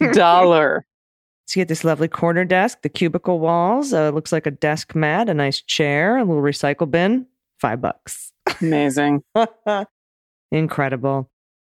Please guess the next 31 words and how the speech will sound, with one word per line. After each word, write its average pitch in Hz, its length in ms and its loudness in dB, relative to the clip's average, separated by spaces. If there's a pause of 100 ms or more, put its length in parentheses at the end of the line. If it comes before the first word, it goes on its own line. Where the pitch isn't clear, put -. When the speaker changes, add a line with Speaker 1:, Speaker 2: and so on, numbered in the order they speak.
(120)
Speaker 2:
That 247 80 6
was 226 100 2
a 190 60 4
great 165 260 2
way 143 160 2
to 127 120 0
end, 127 400 -2 (100)
um, 127 500 -4 (140)
end 139 200 0
the 139 60 0
week. 120 300 -4
So 156 120 0
thank 214 240 0
you 214 60 -4
so 175 220 0
much 143 180 -2
for - 180 -2
all 123 120 0
your 120 140 -4
good 123 200 -4
news. 113 280 -2
Again, 151 200 0
if 139 100 -4
you 156 120 -2
have 151 160 0
a 160 40 -4
need 147 180 0
to 139 40 -12
send 139 300 -2
to 151 100 -2
us, 139 240 -4